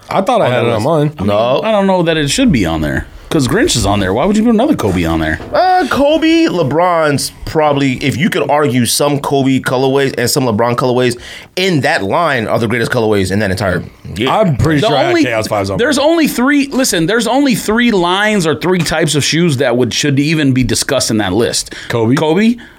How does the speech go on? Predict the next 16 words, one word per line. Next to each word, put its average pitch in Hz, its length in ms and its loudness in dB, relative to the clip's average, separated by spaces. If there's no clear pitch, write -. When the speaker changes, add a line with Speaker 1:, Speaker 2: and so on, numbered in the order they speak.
Speaker 3:
LeBron, 156 640 0
Speaker 1:
And 117 180 0
Speaker 3:
okay, 160 120 0
Speaker 1:
maybe 170 100 0
a 170 40 2
Speaker 3:
maybe, 170 180 0
Speaker 1:
couple 156 240 0
K 139 140 -2
Ds. 156 80 0
Speaker 3:
maybe 208 240 0
K 208 220 0
D 190 220 -2
and 143 140 0
Nike 165 300 -2
S 139 120 -2
B. 135 280 -2